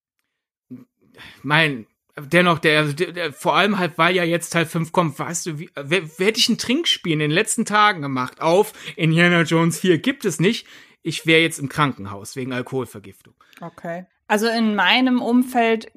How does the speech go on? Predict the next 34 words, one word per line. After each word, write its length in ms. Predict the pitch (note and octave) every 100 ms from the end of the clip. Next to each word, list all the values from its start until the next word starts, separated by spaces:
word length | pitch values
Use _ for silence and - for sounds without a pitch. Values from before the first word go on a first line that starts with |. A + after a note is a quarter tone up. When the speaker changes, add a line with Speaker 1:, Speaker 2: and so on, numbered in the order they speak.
| _ _ _ _ -
Speaker 2:
kenn 160 | - G#3+
ich 100 | A3
nur 180 | G#3
einen, 320 | - F3 A3+ B3
der 140 | A#3
den 160 | A#3 A3
Gag 260 | A3 A3+
hin 180 | - A3+
und 180 | A3 G#3
wieder 180 | G#3+ G#3
macht 300 | G#3 G#3+ -
und 60 |
deshalb 260 | G3 G#3 G3
dachte 240 | F#3+ -
ich 100 | G#3
halt 140 | G3+ G3
immer, 180 | G3+
das 240 | G3 F#3+ -
wär 180 | G3 F3
irgendwie 380 | F#3+ F#3 F#3+
seiner. 400 | E3+ F#3 G#3 F#3+
Dadurch, 300 | E3+ F3+ F3+
dass 220 | F3+ F#3+ -
jetzt 280 | F3+ -
auch 160 | - F3+
nicht 220 | F#3 F#3 -
jeden 640 | F3 E3+ G#3 A3+ A3 G#3+
Tag 460 | - G3 G#3+ -
das 200 | - F#3
Gespräch 460 | - G3 - G3+ G3
auf 120 | G3
Indiana 440 | F#3+ F#3+ F3+ A3+ F#3+
Jones 380 | E3 E3+ E3+
kommt, 340 | - F3+ F#3+